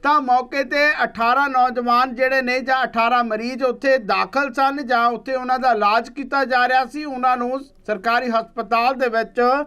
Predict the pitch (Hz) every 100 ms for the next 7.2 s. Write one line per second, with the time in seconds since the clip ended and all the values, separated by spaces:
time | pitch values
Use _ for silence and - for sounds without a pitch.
0 | - - - 247 269 302 240 277 285 285
1 | 254 220 311 269 185 175 160 139 123 110
2 | 214 233 269 285 302 311 311 285 247 247
3 | 247 269 302 285 247 240 226 269 262 294
4 | 226 240 240 - 294 254 247 240 240 233
5 | 269 269 262 226 208 208 208 277 269 262
6 | 277 294 277 269 277 277 262 277 294 277
7 | 294